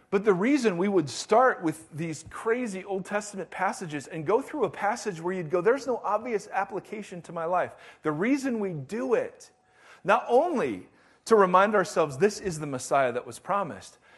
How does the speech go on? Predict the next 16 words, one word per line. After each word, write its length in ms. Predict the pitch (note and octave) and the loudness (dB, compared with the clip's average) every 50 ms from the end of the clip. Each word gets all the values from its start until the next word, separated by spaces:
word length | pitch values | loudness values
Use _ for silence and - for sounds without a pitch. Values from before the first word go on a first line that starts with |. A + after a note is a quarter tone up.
| _ _ - | _ _ -4
but 140 | F3 - | -2 0
to 100 | - G3+ | 0 2
also 380 | G3+ G3 G#3+ C4 C4 - D#4 C4+ | 4 6 4 4 4 2 2 4
remind 360 | A#3 G3+ F3+ E3+ E3+ E3+ E3+ | 4 6 6 4 4 4 4
ourselves 440 | E3 D3+ D3+ - - D#3+ D3 C#3 C3+ | 4 2 2 0 -2 -4 -4 -4 -6
this 240 | - C4 C4 - - | -8 -8 -8 -6 -6
is 160 | B3 F#3 E3 | -8 -8 -6
one 320 | D#3 E3+ G3+ G#3+ A3+ A3 | -6 -4 -2 -2 -2 0
big 240 | F3 F#3+ F3+ E3 D3 | 0 0 0 0 -2
story, 580 | - - - A#3 B3+ C#4+ C4+ G3+ C3 A#2 - - | -8 -10 -8 -6 -6 -4 -4 -4 -4 -4 -6 -6
and 140 | E3+ F3 E3+ | -6 -6 -6
the 40 | |
story 460 | - - - - C#4+ C#4+ A#3 F3+ E3+ - | -8 -8 -10 -8 -4 -2 -2 -2 -2 -2
isn't 260 | - A#3+ A#3+ A#3 A3+ G3 | -6 -6 -6 -6 -6 -6
about 340 | F3+ E3+ F#3+ G3+ - - | -4 -2 -2 -2 -4 -6
me. 360 | F#3 B3+ C#4+ A#3 G2+ G2 G#2+ | -8 -10 -8 -10 -12 -12 -16